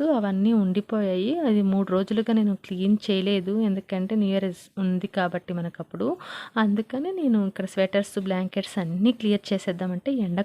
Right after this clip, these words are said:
కోసం చూస్తున్నాను. నైన్ తర్వాత ఎండ వచ్చింది. ఇక్కడ నార్మల్గా మంచి డ్రెస్సెస్ వేసుకున్నవన్నీ ఫస్ట్ సోక్ చేసి నేను క్లియర్ చేసేసాను అనమాట.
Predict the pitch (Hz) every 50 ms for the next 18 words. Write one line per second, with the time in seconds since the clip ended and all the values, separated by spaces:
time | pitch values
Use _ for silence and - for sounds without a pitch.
0 | - 220 220 214 - 208 202 196 190 180 - - - 202 190 180 170 160 165 180
1 | 220 277 320 - - - - - - - - 185 180 170 175 190 196 - 196 180
2 | 190 196 214 226 - 240 214 208 185 185 202 202 185 185 - - 190 180 202 220
3 | - - 202 185 185 180 185 202 226 233 214 185 175 170 175 190 208 208 220 208
4 | - 240 233 202 180 180 175 - 220 196 - - 220 - - 214 - - - 170
5 | 175 175 - - - 202 196 202 202 190 190 190 214 254 - - 240 - - -
6 | 196 - - 180 175 180 - - - 208 208 214 - - 311 330 330 294 233 202
7 | 214 - 190 190 190 196 - - - 185 - - 185 180 - - 185 180 170 170
8 | 165 165 160 - -